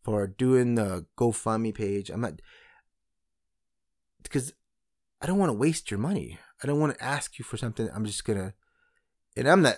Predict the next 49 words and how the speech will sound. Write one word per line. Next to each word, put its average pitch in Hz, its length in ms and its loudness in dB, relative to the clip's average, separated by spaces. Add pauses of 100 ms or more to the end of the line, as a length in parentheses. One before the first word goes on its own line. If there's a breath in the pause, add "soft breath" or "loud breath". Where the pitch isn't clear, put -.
I, 127 200 -2
I'm 143 80 2
not 135 120 4
a 95 80 -2
waster 104 360 -2
anyway. 107 400 -6 (680)
But 139 100 0
if 139 160 -4
I 123 60 4
use 156 320 4
your 143 100 4
money 127 300 4
to 101 120 -4
spend 127 380 0
on 104 160 -4
advertisement 110 800 0 (100)
and 92 240 -8
just - 220 -14 (160)
getting 139 240 6
the 123 60 4
numbers 117 320 2
up 110 180 0
so - 140 -4
I 107 80 0
can 101 280 -2
make 113 160 -2
myself 104 380 -6
feel 156 240 -2
good, 98 220 -4 (220)
that's 113 600 0
a 82 80 -6
waste 98 380 -2
of 92 60 -8
money. 87 440 -8 (640)
It's - 180 -2
a 104 40 -4
huge 143 580 4
waste 107 300 2
of 92 80 -2
money. 76 300 -6
To - 100 -4
me, 170 320 2
it 127 220 2
is 127 180 2
a 104 80 -2
huge 127 440 -6
waste 98 280 -4
of 92 60 -8
money. - 260 -10